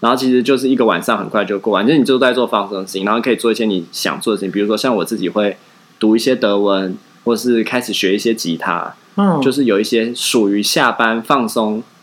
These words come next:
Speaker 1: 或者是自己想做的事情，就是在这时间去做，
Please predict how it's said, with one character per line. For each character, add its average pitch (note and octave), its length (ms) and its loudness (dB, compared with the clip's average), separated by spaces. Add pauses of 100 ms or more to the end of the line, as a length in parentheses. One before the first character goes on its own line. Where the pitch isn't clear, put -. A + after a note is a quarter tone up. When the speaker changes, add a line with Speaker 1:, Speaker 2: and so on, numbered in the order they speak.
Speaker 1:
或 C3 100 4
者 A2+ 140 0
是 A#2+ 300 0
自 - 140 -2
己 C#3 140 0
想 F2+ 220 -4
做 C3+ 160 2
的 G2+ 100 2
事 B2 140 -4
情， F#2 200 -4
就 A2+ 120 -2
是 A2+ 60 -2
在 G#2+ 160 -2
这 A2 140 -4
时 - 200 -6
间 F#2+ 240 -2
去 F#2 160 -4
做， - 280 -4